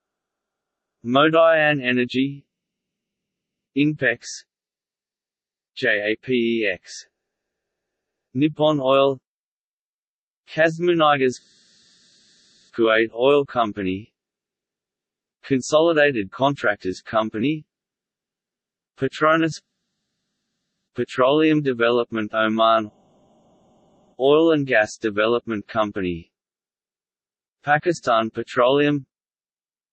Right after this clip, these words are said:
Pakistan Oilfields. Maari Petroleum Company Limited.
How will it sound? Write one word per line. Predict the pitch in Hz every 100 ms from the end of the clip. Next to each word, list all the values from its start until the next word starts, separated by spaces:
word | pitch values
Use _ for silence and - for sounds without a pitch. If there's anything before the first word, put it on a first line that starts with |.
| _ _ _ _
Pakistan | - 156 180 175 160 151 147
Oilfields. | 123 127 120 - 104 85 78 - _ _ _ _ _ _ _ _ _ _ _ _ _
Maari | 117 127 147 165 165
Petroleum | 156 - 135 131 143 143 139
Company | 131 127 120 110
Limited. | 104 123 147 143 113 95